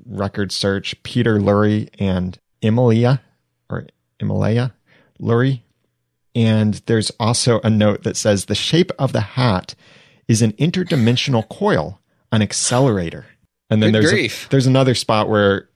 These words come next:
Speaker 1: there's some note that says something about, "Could they reverse the accelerator?" And there's a photo in different places. So there are a lot of really cool things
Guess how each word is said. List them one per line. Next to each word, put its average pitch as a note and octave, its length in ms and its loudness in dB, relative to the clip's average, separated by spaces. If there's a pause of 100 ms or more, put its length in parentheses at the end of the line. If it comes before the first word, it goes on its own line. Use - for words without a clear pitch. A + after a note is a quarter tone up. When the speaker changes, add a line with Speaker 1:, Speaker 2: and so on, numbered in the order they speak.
Speaker 1:
there's G#2+ 300 0
some G#2+ 200 0
note G2+ 260 0
that F#2+ 120 -6
says F#2+ 360 -2
something G#2 420 -4
about, F2+ 260 -4
"Could G2 180 -4
they G2 140 -2
reverse F#2 640 -2
the F#2+ 180 -4
accelerator?" F2 800 -6 (600)
And G#2 180 0
there's F#2+ 160 0
a F#2 60 -4
photo F2+ 500 -2
in F2+ 160 -6
different F#2 260 -8
places. F#2+ 280 -6
So C#3 140 0
there D#3 140 2
are A3+ 40 2
a A#3 40 2
lot A3 220 0
of A2+ 240 -4
really D3+ 260 6
cool A2+ 260 -2
things - 520 -8